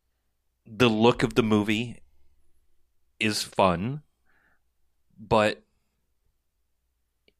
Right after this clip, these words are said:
it makes, y-, you know, it, it commits cardinal sin, sin of film, which is it's boring.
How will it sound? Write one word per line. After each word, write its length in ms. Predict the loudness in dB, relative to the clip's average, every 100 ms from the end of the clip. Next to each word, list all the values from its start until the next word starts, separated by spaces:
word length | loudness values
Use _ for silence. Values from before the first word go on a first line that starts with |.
| _ -6
it 180 | -6 -2
makes, 440 | 0 0 -2 -6 -6
y-, 140 | -10
you 140 | -2 -2
know, 140 | 0
it, 200 | -4 -6 -8
it 300 | -10 -12 -10
commits 320 | 0 0 0
cardinal 340 | 0 2 2
sin, 400 | 0 2 2 -2 -8
sin 260 | -4 -2
of 80 | -2
film, 400 | -2 -2 -2 -10
which 220 | -8 -6 -6
is 260 | -6 -8 -12
it's 160 | -18
boring. 560 | -20 -10 -6 -6 -8 -16